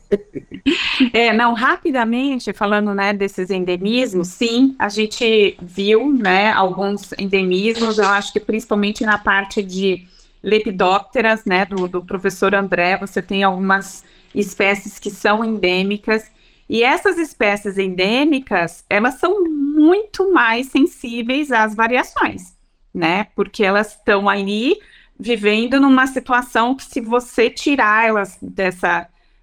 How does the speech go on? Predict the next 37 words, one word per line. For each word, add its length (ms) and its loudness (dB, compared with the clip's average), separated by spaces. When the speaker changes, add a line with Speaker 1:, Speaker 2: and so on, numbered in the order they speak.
Speaker 2:
mexer 580 2
no 140 2
ambiente 480 -2
delas, 400 0
você 220 -8
vai 220 2
impactar 580 -2
extremamente, 920 -4
né? 280 -4
Então, 380 0
se 160 -2
eu 180 2
tiro, 380 0
por 120 0
exemplo, 380 0
num 140 -2
caso 360 -2
de 140 0
desmatamento, 1000 0
se 200 -2
eu 100 2
tiro 400 0
uma 380 2
espécie 960 -2
que 160 2
a 80 4
borboleta 800 2
é 260 0
acostumada 880 0
a 120 -6
tomar 400 0
o, 200 -6
o 140 -2
néctar 720 0
ali, 500 0
né? 380 2
Ou 440 4